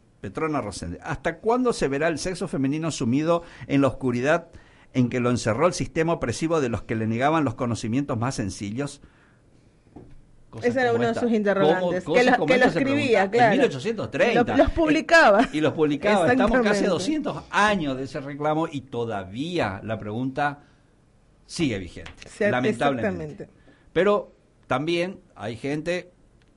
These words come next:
Speaker 1: que lucha y estamos
Speaker 2: Bueno, y
Speaker 1: nosotros
Speaker 2: acá, por
Speaker 1: colaborando
Speaker 2: ejemplo,
Speaker 1: para que esto se, para que esto cambie un poco, para que se revierta un poco el sistema, para que haya más conciencia de la
Speaker 2: Abajo el patriarcado,
Speaker 1: Eh,
Speaker 2: directamente.
Speaker 1: claro,
Speaker 2: Sí,
Speaker 1: que
Speaker 2: sí,
Speaker 1: haya
Speaker 2: sí.
Speaker 1: conciencia del aporte.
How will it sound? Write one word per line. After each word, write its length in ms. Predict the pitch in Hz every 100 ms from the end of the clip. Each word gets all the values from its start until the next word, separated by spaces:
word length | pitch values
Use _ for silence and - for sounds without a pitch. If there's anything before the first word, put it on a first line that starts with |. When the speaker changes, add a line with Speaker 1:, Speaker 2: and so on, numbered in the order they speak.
| _
Speaker 1:
que 140 | - 101
lucha 540 | 117 131 156 147 147
y 120 | 98 101
estamos 320 | - 131 139
Speaker 2:
Bueno, 220 | 233 220
y 40 |
Speaker 1:
nosotros 120 | 220 214
Speaker 2:
acá, 120 | 240
por 80 | 151
Speaker 1:
colaborando 400 | 156 160 170 180 190
Speaker 2:
ejemplo, 100 | 185
Speaker 1:
para 200 | 147 156
que 320 | 151 156 147
esto 180 | 151 156
se, 140 | 156
para 300 | 131 - 127
que 80 | 131
esto 180 | 147 165
cambie 220 | 151 165 180
un 60 |
poco, 280 | 170 180 175
para 180 | 147 131
que 120 | 117 113
se 140 | 107
revierta 500 | 101 107 127 170 180
un 60 | 175
poco 140 | 160
el 60 | 175
sistema, 300 | 160 180 175
para 180 | 139 120
que 140 | 101
haya 260 | 101 143 156
más 120 | 156
conciencia 520 | 151 143 117 151 156 160
de 80 | 131
la 180 | 123 - - _ _ _ _ _ _ _ _ _ _ _ -
Speaker 2:
Abajo 360 | 202 202 240 -
el 80 | 214
patriarcado, 600 | 202 170 175 208 202 175 170
Speaker 1:
Eh, 60 |
Speaker 2:
directamente. 560 | 180 190 196 208 208 180
Speaker 1:
claro, 360 | 214 262 151 262
Speaker 2:
Sí, 80 | -
Speaker 1:
que 80 | 208
Speaker 2:
sí, 60 |
Speaker 1:
haya 200 | 156 196
Speaker 2:
sí. 40 | 202
Speaker 1:
conciencia 640 | 202 175 220 226 202 254 214
del 560 | 165 190 202 - 147
aporte. 800 | 139 - 226 233 226 220 240 -